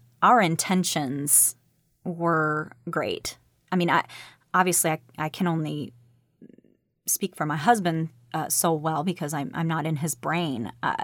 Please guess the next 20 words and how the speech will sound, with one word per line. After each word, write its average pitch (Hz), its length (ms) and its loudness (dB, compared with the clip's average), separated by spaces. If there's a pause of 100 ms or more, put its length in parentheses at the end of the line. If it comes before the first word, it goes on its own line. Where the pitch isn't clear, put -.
(120)
you 185 120 -2
know, 151 80 0
I 156 60 -4
know 170 180 2
what 160 140 2
I 139 80 -4
feel 220 240 -2
from 160 240 0
him, 156 240 -2
and 147 100 -2
I 151 60 0
know 151 220 0
the 151 80 -4
kind 151 180 -4
of - 60 -18
person - 320 -4
he 156 220 -6
is. 151 360 -6 (840)
Um, 147 360 -4
we've, 151 400 -4